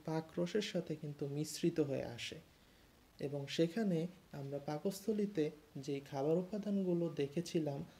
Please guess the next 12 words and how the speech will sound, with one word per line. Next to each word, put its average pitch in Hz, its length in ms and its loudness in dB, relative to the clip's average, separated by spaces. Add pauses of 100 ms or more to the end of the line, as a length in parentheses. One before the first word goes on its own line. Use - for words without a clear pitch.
(180)
সবচেয়ে 151 840 -2
সহজ 175 440 -2
এবং 160 200 0
সরল 151 380 0 (140)
ফর্মে 180 280 2
হয়ে 151 260 2
গিয়েছে, 135 480 -2 (300)
সেটা 233 280 2
কিন্তু 185 300 0
নতুন 165 340 0
করে 185 220 2
পরিপাক 147 420 0